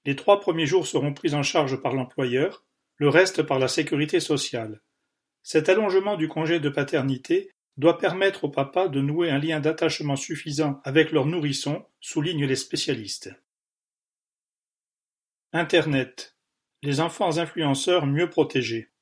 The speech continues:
La nouvelle loi du dix-neuf octobre encadre le travail des moins de seize ans, dont l'image est diffusée sur les plateformes de vidéos en ligne comme YouTube,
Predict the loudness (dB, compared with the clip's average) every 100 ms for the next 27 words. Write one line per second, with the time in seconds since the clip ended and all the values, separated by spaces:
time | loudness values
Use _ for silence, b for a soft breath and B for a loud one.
0 | _ _ _ _ _ _ _ _ -4 -2
1 | 2 4 4 4 2 2 -2 -2 -2 -2
2 | -2 -4 2 2 2 -4 -4 0 0 0
3 | 0 -2 0 2 2 2 0 0 0 0
4 | 0 0 0 -4 -6 _ -6 -2 0 0
5 | 0 0 0 -4 -6 2 2 2 0 0
6 | 0 -2 0 0 0 0 -4 -2 0 0
7 | 0 0 0 -4 -6 -4 -2 -4 -2 -2
8 | 0